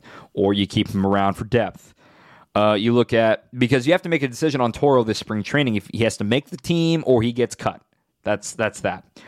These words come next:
Uh, same situation going with Jahmai Jones. He's probably gonna be non-tendered. He was a rental, and wish him well in some other situation. J B Bukowskis could be a candidate to be non-tendered. Clayton Andrews could be a candidate to be non-tendered. Uh,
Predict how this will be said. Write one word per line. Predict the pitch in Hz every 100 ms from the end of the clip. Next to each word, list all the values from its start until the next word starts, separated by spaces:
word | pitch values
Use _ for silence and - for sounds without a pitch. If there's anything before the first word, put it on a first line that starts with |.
| - - -
Uh, | 113 110 110
same | - - 147 147
situation | 147 139 139 139 127 135 123 _ - _ -
going | 131 135 135 131 131
with | 120 127 120
Jahmai | - 127 123 127
Jones. | 143 151 95 -
He's | 104
probably | 104 120 117
gonna | 117
be | 117
non-tendered. | 113 110 113 117 101 87
He | 98
was | 98
a | 95
rental, | 110 147 143 131 127 -
and | 101 101 101 101 -
wish | - 110 -
him | 110
well | 107 104 98
in | 95 101 98 98 -
some | - 98
other | 95 95 92 -
situation. | - 101 98 98 -
J | 92
B | 98 104
Bukowskis | - 165 180 - 123 - - - - -
could | 139
be | 127
a | 123
candidate | - 120 113 98
to | 104
be | 104
non-tendered. | 98 95 90 92 87 87
Clayton | - 120 147
Andrews | 175 185 151 123
could | -
be | 110 110
a |
candidate | 101 110 104 95
to | -
be | 101
non-tendered. | 95 92 - 87 - - - - - - -
Uh, | 95 101